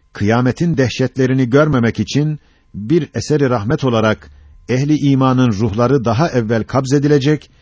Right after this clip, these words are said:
kıyamet kâfirlerin başına kopacaktır. Beşinci sualinizin meali, kıyametin hadisatından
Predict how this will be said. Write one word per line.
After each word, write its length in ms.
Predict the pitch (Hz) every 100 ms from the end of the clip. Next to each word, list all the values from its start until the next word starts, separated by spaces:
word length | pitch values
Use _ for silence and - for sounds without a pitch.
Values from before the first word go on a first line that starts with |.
| - _ _
kıyamet 640 | 110 117 120 120 147 - _ _ -
kâfirlerin 640 | 104 107 123 110 110 127 101
başına 320 | 98 110 123
kopacaktır. 720 | - 101 92 92 - 87 - _ _ _ _ _ _ _ 85
Beşinci 480 | 95 151 175 180 208
sualinizin 640 | - 190 170 160 143 175
meali, 540 | 147 135 123 117 110 - _ _ _ _ _
kıyametin 640 | - 107 127 151 165 202 202
hadisatından 1160 | 147 156 143 147 147 139 139 139 135 139 104